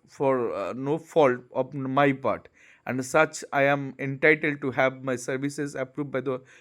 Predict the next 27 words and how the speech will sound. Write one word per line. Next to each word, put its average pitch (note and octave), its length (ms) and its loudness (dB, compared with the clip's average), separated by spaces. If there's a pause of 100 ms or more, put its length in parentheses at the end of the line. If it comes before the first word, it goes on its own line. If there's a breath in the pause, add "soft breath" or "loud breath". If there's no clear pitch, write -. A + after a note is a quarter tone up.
(120 soft breath)
February D3 380 2
দু C#3+ 80 -2
হাজার C3+ 220 0
সতেরো, E3 360 -4 (440 soft breath)
when C#3+ 140 4 (140)
other D3+ 240 4
candidate C#3+ 360 0
were C3+ 220 2
appointed C3 400 -4
in C3 100 -8
two B2+ 120 -10
thousand C3+ 280 -6
sixteen D3 320 -12
selection C3 340 -10
process, G2 280 -12 (640 soft breath)
and B2+ 100 2 (160)
I, C#3 40 4 (260)
I C3 40 0 (240)
joined D#3+ 420 4 (260)
my B2+ 80 -2 (120)
services D3 400 -4 (100)
on C#3+ 60 -8 (220)
পাঁচই C3 420 -6
অক্টোবর D#3+ 220 -6
দু C3 120 -6
হাজার A2 160 -2
একুশ। F#2 240 -12